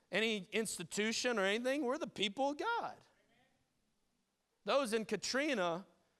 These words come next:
that couldn't make it before the storm to after the storm were putting more of their hope in a building than in the people. The churches that made it through that storm when the building was gone were the churches that focused on being the people.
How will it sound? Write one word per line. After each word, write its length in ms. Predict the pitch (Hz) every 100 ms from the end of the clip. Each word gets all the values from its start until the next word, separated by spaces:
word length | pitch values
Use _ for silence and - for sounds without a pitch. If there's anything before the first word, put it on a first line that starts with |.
| _ -
that 160 | 202
couldn't 280 | - 262 208
make 300 | 226 277 -
it 320 | 196 202 -
before 360 | 165 - 262 247
the 80 | 220
storm 420 | - 233 233 220
to 180 | - 202
after 360 | 254 269 185
the 60 | 165
storm 440 | - 175 175 208
were 80 | 202
putting 380 | - 240 226 214
more 200 | 247 240
of 120 | 202
their 200 | 190 170 - _
hope 500 | - 277 254 220 - - _
in 140 | 202 208
a 40 |
building 680 | 156 254 269 202 180 196 233 - 180
than 160 | 214
in 100 | 233
the 80 | 233
people. 560 | 247 294 294 - - - _ _ _ _
The 60 | -
churches 420 | 254 262 - 165
that 160 | 202 180
made 300 | 208 277 226
it 120 | -
through 120 | 214
that 200 | 202 202
storm 480 | - - 285 226 202
when 160 | 208
the 60 | 185
building 500 | 160 240 277 240 185
was 160 | 175 147
gone 440 | 208 285 214 190
were 160 | 196 190
the 180 | 180 - -
churches 480 | - 285 - 190 165
that 180 | 208 -
focused 460 | 226 214 214 -
on 120 | 202
being 300 | 180 196 196
the 80 | 202
people. 480 | - 277 269 -